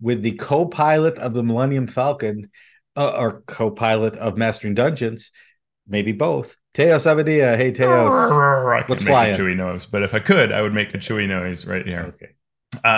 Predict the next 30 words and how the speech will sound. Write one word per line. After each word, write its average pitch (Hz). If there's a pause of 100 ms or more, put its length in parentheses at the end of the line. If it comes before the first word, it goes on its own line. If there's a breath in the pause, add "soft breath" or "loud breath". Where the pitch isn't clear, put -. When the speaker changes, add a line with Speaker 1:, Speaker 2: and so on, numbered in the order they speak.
(120)
Speaker 2:
I 120
had 135
a 120
fantastic 123
Speaker 1:
You 117
could 123
put 143
Speaker 2:
ex- 123
Speaker 1:
on 113
the 101
coat. 131 (320)
Speaker 2:
I -
could, 120 (100)
yes. - (140)
I, 123
someday 151
I -
should, -
I 170
just, 302
just 147
keep -
it 110
Speaker 1:
Yeah. 107
Speaker 2:
nearby, 95
but 92
anyway. 90
Um, 95 (400)
I 131
had 123